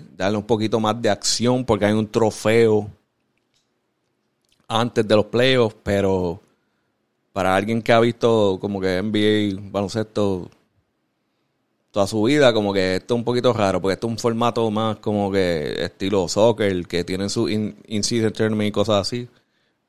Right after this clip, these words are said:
pero está interesante, hay que verlo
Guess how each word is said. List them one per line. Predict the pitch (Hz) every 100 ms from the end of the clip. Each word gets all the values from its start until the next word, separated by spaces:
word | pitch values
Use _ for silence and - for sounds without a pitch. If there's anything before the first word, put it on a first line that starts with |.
| -
pero | 101 104 104 104 101 98 92 95 _ _ _ _ _
está | 98 -
interesante, | 139 185 185 147 123 107
hay | 98
que | 147
verlo | 120 95 87